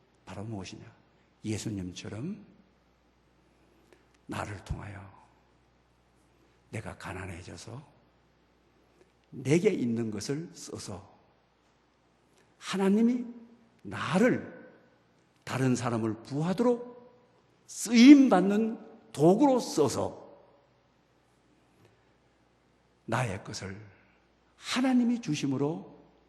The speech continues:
죄인들 구원하는, 병든 자를 치유하는, 낮아지는 가난한 자의 정신, 이것이 바로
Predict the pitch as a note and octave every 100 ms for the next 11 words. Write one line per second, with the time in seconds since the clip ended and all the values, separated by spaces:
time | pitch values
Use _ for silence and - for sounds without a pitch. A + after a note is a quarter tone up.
0 | _ - - A#2+ A#2 G#2+ G#2+ G2+ G#2+ -
1 | - _ _ _ - G2+ F2+ D#2 F#2 F#2
2 | - _ _ _ _ _ _ - C3+ A#2
3 | G#2+ F#2+ F#2+ F#2+ F#2 G2 - _ - A2+
4 | F#2 G2 G2+ G2 G#2 _ _ _ _ _
5 | _ _ _ _ _ _ _ _ _ _
6 | _ _ _ _ _ _ _ _ - G3+
7 | A3 F3+ F3+ A#3+ B3+ - - - _ _
8 | _ _ _ - F3+ G3 B3 D4+ D4 A#3+
9 | B3 A#3+ - E3 D#3 C#3 F#2+ - - -
10 | - _ _ _ _ _ _ _ _ _
11 | B2 D#3 F#3 E3 C#3+ G3 -